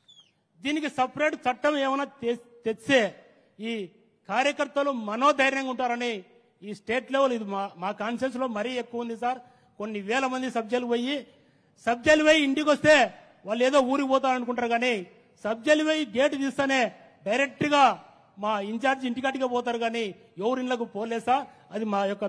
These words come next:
తారపత్రి యొక్క స్వభావము. ఎన్ని ఒక కేసులో ఇంటికి పోయి వస్తే మళ్ళీ మరుసటి రోజు ఇంటికి పోయేసరికి ఇంకో కేసు తీసుకుపెడుతుంటారు. కార్యకర్త, ఈ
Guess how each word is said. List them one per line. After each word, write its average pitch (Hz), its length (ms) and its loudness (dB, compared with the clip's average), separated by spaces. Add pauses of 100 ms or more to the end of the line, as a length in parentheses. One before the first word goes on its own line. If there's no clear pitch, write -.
తారపత్రి 233 540 -2
యొక్క 220 200 -2 (100)
స్వభావము. 240 520 6 (600)
ఎన్ని 294 260 4 (500)
ఒక 247 100 0 (100)
కేసులో 294 300 6 (120)
ఇంటికి 294 240 0
పోయి 302 160 4
వస్తే 294 200 4 (420)
మళ్ళీ 269 300 -2
మరుసటి 285 240 0
రోజు 294 160 4
ఇంటికి 269 200 -4
పోయేసరికి 254 420 0
ఇంకో 240 180 -2 (100)
కేసు 240 260 -10 (160)
తీసుకుపెడుతుంటారు. 202 600 -14 (360)
కార్యకర్త, 247 440 -6 (500)
ఈ 208 40 -10